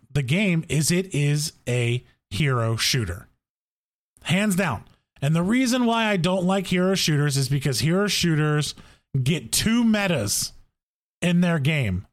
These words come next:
that everyone plays. They get the hero meta that everyone's playing, and then they get the gun meta that everybody's playing. So you have to follow two metas the whole time in that game, and it just drives me insane that you have to do that. If you're not playing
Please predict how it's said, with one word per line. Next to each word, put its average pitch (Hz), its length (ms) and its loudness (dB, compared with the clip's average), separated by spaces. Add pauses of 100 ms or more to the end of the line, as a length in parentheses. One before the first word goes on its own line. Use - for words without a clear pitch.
that 160 120 0
everyone 175 500 2
plays. 104 460 -4 (460)
They 160 120 0
get 165 200 -2
the 139 120 0
hero 233 440 0
meta 247 360 2
that 240 120 0
everyone's 247 360 0
playing, 247 320 0
and 165 100 2
then 180 80 2
they 180 100 2
get 185 160 -2
the 175 80 -2
gun 139 360 0
meta 117 220 0
that 110 120 0
everybody's 101 400 -2
playing. 90 360 -4 (880)
So 156 100 0
you 208 140 4
have 262 100 -2
to 233 100 0
follow 202 400 0
two 294 400 0
metas 208 440 0
the 156 120 0
whole 247 380 0
time 202 520 -2 (1300)
in 196 200 2
that 190 180 -2
game, 151 240 0
and 120 80 0
it 139 40 0
just 147 220 -2
drives 185 440 0
me 180 240 2
insane 175 500 0
that 131 180 -2
you 139 100 2
have 135 280 -2
to 151 60 -2
do 185 140 0
that. 135 140 0
If 117 100 -4
you're 165 100 0
not 190 240 -2
playing 160 420 0